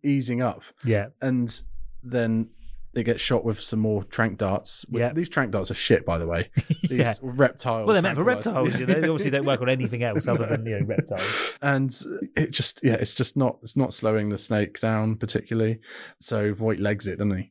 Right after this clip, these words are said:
Speaker 2: Yeah,
Speaker 1: Goes up a
Speaker 2: basi-,
Speaker 1: ladder.
Speaker 2: yeah, he's off skis, isn't he? And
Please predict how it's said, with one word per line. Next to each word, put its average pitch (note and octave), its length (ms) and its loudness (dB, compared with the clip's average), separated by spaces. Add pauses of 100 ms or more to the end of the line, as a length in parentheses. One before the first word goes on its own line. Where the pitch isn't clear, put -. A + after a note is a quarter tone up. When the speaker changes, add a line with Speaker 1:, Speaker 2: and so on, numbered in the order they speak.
Speaker 2:
Yeah, B2+ 200 4
Speaker 1:
Goes G#2+ 120 -4
up A#2+ 60 -4
a - 20 -2
Speaker 2:
basi-, G#2+ 120 0
Speaker 1:
ladder. G2 360 -2
Speaker 2:
yeah, B2+ 320 2
he's C3 280 -2
off A#2+ 140 0
skis, A2 280 -4
isn't G#2+ 200 0
he? G2 180 0 (380)
And C3+ 220 2